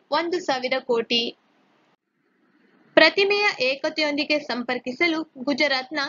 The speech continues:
ಕೇವಾಡಿಯಾ ನಿಲ್ದಾಣಕ್ಕೆ ವಿವಿಧ ಸ್ಥಳಗಳಿಂದ ಪಿ ಎಂ ಮೋದಿ ಅವರು ಇತ್ತೀಚೆಗೆ ಎಷ್ಟು ರೈಲ್ಗಳನ್ನು ಫ್ಲಾಗ್ ಮಾಡಿದ್ದಾರೆ? ಫ್ರೆಂಡ್ಸ್, ಇದಕ್ಕೆ ಕರೆಕ್ಟ್ ಆನ್ಸರ್ ಆಪ್ಷನ್ ಎ, ಎಂಟು ರೈಲ್ಗಳನ್ನು ಫ್ಲಾಗ್ ಮಾಡಿದ್ದಾರೆ.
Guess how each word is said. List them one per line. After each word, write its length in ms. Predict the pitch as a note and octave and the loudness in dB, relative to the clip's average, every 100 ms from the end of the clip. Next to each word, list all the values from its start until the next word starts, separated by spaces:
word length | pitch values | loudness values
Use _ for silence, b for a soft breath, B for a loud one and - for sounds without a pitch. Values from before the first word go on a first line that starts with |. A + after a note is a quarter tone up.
| D4 | -8
ಕೇವಾಡಿಯಾ 840 | _ - E4 F4+ F#4 F#4+ F#4 F#4 | _ -2 -2 0 0 0 0 -2
ನಿಲ್ದಾಣಕ್ಕೆ 840 | E4 C4 B3+ B3+ B3+ B3+ - C#4 C#4 _ - | -2 -2 -2 -2 -4 -4 -4 -4 -6 _ -2
ವಿವಿಧ 280 | D#4 F4+ F#4 | 0 0 -2
ಸ್ಥಳಗಳಿಂದ 640 | F4+ C4+ B3+ B3+ B3+ D4 D#4+ C#4+ - _ | -4 -2 -2 -2 -4 -2 -2 -4 -8 _
ಪಿ 80 | D4 | -2
ಎಂ 320 | D4 D4 C4 | 0 -2 -2
ಮೋದಿ 320 | C4+ C#4 C#4+ | -2 0 0
ಅವರು 340 | B3+ C#4+ C4 - | 0 -2 -6 -6
ಇತ್ತೀಚೆಗೆ 640 | F3+ - C4 - C#4 C4+ _ b b b | -6 -4 -4 -2 -2 -4 _ b b b
ಎಷ್ಟು 360 | D#4 F4 G4+ G4+ | -6 -4 -4 -2
ರೈಲ್ಗಳನ್ನು 760 | C#4+ C#4 C4+ C4 C4+ D4 C#4 | 0 -2 -2 -4 -4 -6 -8
ಫ್ಲಾಗ್ 360 | - C#4+ D4 C4+ | -4 -2 -2 -4
ಮಾಡಿದ್ದಾರೆ? 720 | A#3+ A#3+ G#3 A#3 A3+ A3+ A3+ A#3+ _ _ _ _ _ _ _ _ _ _ _ _ _ _ _ _ _ _ | -6 -6 -4 -4 -2 -4 -6 -10 _ _ _ _ _ _ _ _ _ _ _ _ _ _ _ _ _ _
ಫ್ರೆಂಡ್ಸ್, 320 | C4+ B3+ B3 | -4 -4 -4
ಇದಕ್ಕೆ 260 | B3+ B3+ C4 | -4 -4 -6
ಕರೆಕ್ಟ್ 440 | C4 B3+ B3 - | -4 -4 -6 -4
ಆನ್ಸರ್ 440 | E4+ F#4+ - C#4+ - - | -4 -2 -4 -4 -6 -4
ಆಪ್ಷನ್ 640 | A#3+ A#3+ - C#4 C#4+ - | -2 -4 -4 -2 -2 -2
ಎ, 220 | E4 F#4+ - | -4 -4 -6
ಎಂಟು 340 | C4 E4+ F#4+ F#4 | -4 -4 -2 -2
ರೈಲ್ಗಳನ್ನು 720 | C#4+ B3+ B3 B3 D4+ D#4+ D4 - | 0 -2 -4 -4 -4 -4 -8 -6
ಫ್ಲಾಗ್ 280 | C#4 C4+ B3+ | -4 -4 -4
ಮಾಡಿದ್ದಾರೆ. 760 | B3+ A#3 A#3+ G3+ A3 A3+ A3 | -4 -4 -4 -4 -4 -2 -4